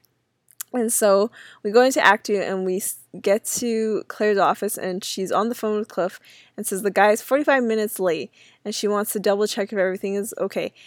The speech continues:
And all of a sudden he walks in, and the guy comes in, and she, like, hangs up the phone. And Mister Halifax comes in, and she s-, he says, "Sorry, I'm late. I had to say hi to the elevator oper-, operator. I known him for years." Uh,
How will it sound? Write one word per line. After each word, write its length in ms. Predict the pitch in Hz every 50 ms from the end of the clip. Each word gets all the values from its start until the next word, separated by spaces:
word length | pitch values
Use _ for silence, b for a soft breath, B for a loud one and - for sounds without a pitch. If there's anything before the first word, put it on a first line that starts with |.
| B B B
And 100 | 185 202
all 120 | 202 208 220
of 60 | 226
a 40 | -
sudden 160 | 220 214 240
he 140 | - 220 214
walks 440 | 190 185 180 185 - - - -
in, 140 | 190 175 170
and 160 | 170 180 180
the 80 | 180 175
guy 160 | 180 180 185
comes 240 | 185 - 196 180 185
in, 180 | 202 180 185 - b b b b b
and 100 | 185 220
she, 100 | - 202
like, 260 | 196 165 - - - 202
hangs 280 | - 233 196 190 185
up 120 | - 202 -
the 80 | -
phone. 340 | - - 160 143 151 175 202 _ b b b b b b
And 140 | 185 185
Mister 240 | 185 233 - - 214
Halifax 720 | 214 - - 190 190 185 190 202 - - 190 190 - - -
comes 280 | - 226 233 233 240
in, 280 | 190 165 170 175 175 170
and 100 | 175 -
she 100 | - -
s-, 200 | - - - - _ - 214 -
he 80 | 202
says, 280 | 202 - 180 170 - - b b b b b b b b -
"Sorry, 260 | - - 190 185 185
I'm 140 | 202 226 233
late. 260 | 208 180 180 180 170
I 100 | 135 175
had 140 | 196 185 -
to 60 | -
say 120 | - 208
hi 160 | 226 233 202 202
to 140 | - 240
the 60 | - -
elevator 480 | - 185 185 180 170 180 180 180 175
oper-, 440 | 147 170 170 175 - - 190 180 - - - - -
operator. 520 | - 180 185 - 196 180 180 180 190 190
I 400 | 170 170 175 175 170 - - - 156
known 280 | 180 175 175 170 185
him 120 | 214 190 190
for 140 | - 220 202
years." 680 | 208 190 170 160 156 165 170 170 175 196 - - - b b b b b b b b b b b b _ _ _ _ -
Uh, 260 | - 190 190 185 180